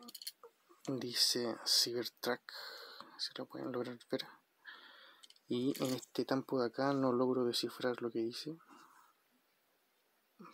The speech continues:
Tiene unas lindas flamas en el capó, en el techo. En la parte delantera podemos ver que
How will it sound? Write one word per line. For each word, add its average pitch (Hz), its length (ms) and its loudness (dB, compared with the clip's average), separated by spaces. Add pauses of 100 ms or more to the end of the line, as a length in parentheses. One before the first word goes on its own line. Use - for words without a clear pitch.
(520)
Tiene 120 300 0
unas 120 280 -2
lindas 120 960 -4 (420)
flamas 120 580 0
en 117 120 -4
el 107 340 -2 (640)
capó, 127 440 0
en 123 60 -2
el - 160 -8
techo. - 480 -4 (3250)
En 113 80 -2
la 113 40 0
parte 117 280 0
delantera 117 580 2
podemos 117 400 0
ver 120 160 2
que 110 480 0